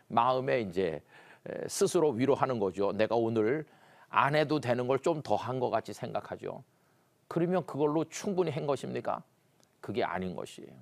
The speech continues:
충분히 더 한 것 같아요. 기준보다 더 한 것 같지만 그렇게 하고 돌아올 때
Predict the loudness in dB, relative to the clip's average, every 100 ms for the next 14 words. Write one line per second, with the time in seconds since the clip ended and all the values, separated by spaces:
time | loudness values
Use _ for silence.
0 | -20 _ _ _ _ _ _ _ _ _
1 | _ -4 0 4 4 4 2 2 4 4
2 | 2 0 0 0 -4 -8 -6 -4 0 2
3 | 2 2 2 0 -2 -2 -2 -2 -4 -2
4 | 0 0 -4 -14 _ _ _ _ 0 0
5 | 4 2 4 2 4 4 4 0 0 0
6 | -2